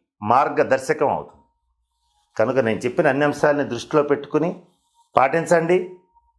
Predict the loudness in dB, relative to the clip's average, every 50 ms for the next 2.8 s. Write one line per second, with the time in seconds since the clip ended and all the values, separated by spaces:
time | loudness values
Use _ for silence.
0 | _ _ _ _ _ _ 2 2 2 2 2 4 2 4 4 4 2 2 2 0
1 | 0 2 4 2 2 2 2 2 2 2 2 2 0 -2 -2 -2 0 0 0 2
2 | 2 2 0 0 -2 -2 -2 0 0 0 -2 -4 -8 -12 _